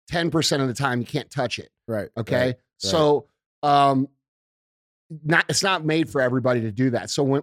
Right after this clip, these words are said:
Speaker 1: when people hear authentically or be raw or be real, sometimes they hear, like, "Talk like me."
Speaker 2: Right,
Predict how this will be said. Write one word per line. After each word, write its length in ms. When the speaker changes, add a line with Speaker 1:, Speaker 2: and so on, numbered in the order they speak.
Speaker 1:
when 160
people 220
hear 220
authentically 760
or 100
be 220
raw 420
or 60
be 180
real, 480
sometimes 600
they 140
hear, 280
like, 200
"Talk 280
like 140
me." 340
Speaker 2:
Right, 380